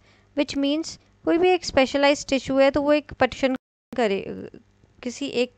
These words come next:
एक काम के लिए होगी वो। जैसे नर्वस टिश्यू है तो वो ब्रेन के जितने भी, अ, टिश्यूज़ हैं वो नर्वस टिश्यूज़ से बनी हुई होती हैं, ब्रेन जो बना हुआ होता है तो उनका फंक्शन कुछ और है,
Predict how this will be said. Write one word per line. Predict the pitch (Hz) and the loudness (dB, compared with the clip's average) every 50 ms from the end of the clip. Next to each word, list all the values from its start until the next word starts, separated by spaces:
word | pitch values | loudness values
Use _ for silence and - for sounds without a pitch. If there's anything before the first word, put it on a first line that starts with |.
| - - | -8 -2
एक | 233 262 285 - _ - | -2 0 0 -2 _ 0
काम | 254 226 220 220 | 2 2 2 0
के | 208 226 214 | -2 -2 -2
लिए | 208 196 190 | 0 0 -2
होगी | 185 175 165 165 175 165 | -2 -4 -6 -8 -10 -10
वो। | 156 175 | -8 -10
जैसे | 170 - 180 180 - 208 | -8 -8 -8 -8 -6 -4
नर्वस | 202 208 208 208 220 247 - - | -2 0 0 0 0 -2 -2 -4
टिश्यू | - 254 - - 269 277 | -6 -6 -4 -4 -2 -2
है | 302 339 - - _ _ _ _ _ _ _ _ _ _ - | -2 -4 -6 -14 _ _ _ _ _ _ _ _ _ _ -6
तो | 254 | -4
वो | 254 254 | -2 -2
ब्रेन | 214 190 214 226 240 247 262 269 | 0 2 4 4 4 4 2 0
के | 254 285 285 277 | 0 0 -2 0
जितने | 233 254 214 233 247 254 | 0 -2 -2 -2 -4 -4
भी, | 247 269 269 254 | -2 -2 -4 -4
अ, | - - 202 196 196 196 | -2 -2 0 2 0 0
टिश्यूज़ | 190 - 220 214 - 254 247 254 254 | -2 -4 -10 -8 -6 -4 -2 0 0
हैं | 277 | 0
वो | 277 269 | 0 2
नर्वस | 240 226 220 208 233 240 - | 2 2 2 2 0 -2 -2
टिश्यूज़ | - 247 226 - 240 233 - | -4 -4 -2 -2 -4 -4 -4
से | - 240 | -4 -4
बनी | 214 208 196 190 185 | -2 -2 -2 -2 -4
हुई | 180 180 180 | -4 -2 -2
होती | 180 175 175 - 180 | -2 -2 -4 -4 -6
हैं, | 180 170 | -6 -6
ब्रेन | 165 180 190 185 190 196 | -4 -4 -2 -2 -4 -4
जो | 185 196 185 | -6 -6 -6
बना | 185 180 175 175 | -6 -6 -6 -8
हुआ | 175 170 | -8 -8
होता | 170 165 - - | -8 -10 -10 -12
है | 190 185 - _ _ _ _ _ | -12 -14 -14 _ _ _ _ _
तो | - 294 | -4 -4
उनका | 294 285 277 311 | -2 0 0 0
फंक्शन | 302 - 285 262 - - 254 262 | 0 0 -2 -4 -4 -6 -6 -4
कुछ | 247 269 254 - - | -2 -4 -4 -2 -2
और | 233 214 202 185 | -2 -2 -2 -2
है, | 196 190 196 | -4 -6 -8